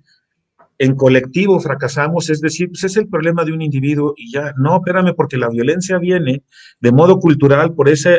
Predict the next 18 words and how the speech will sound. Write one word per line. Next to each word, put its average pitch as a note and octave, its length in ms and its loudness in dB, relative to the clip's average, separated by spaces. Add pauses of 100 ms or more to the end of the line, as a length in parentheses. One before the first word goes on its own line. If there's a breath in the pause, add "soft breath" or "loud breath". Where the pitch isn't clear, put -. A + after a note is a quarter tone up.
ideología B2+ 680 0
que E3 100 -14
internalizamos, B2 760 -8
la A#2+ 100 -2
mente F#3+ 340 -2
patriarcal B2 640 -6
que B2 100 -6
traemos A#2 420 -4
adentro, A2 440 -10 (300 loud breath)
de B2+ 80 -2
que - 60 -10
estamos D#3 280 2
atravesados C#3 680 0
todas, D3+ 460 -2 (360)
ahí C#3 160 2
sin C3 300 2
duda D3+ 400 2 (100)
todas, D#3 360 0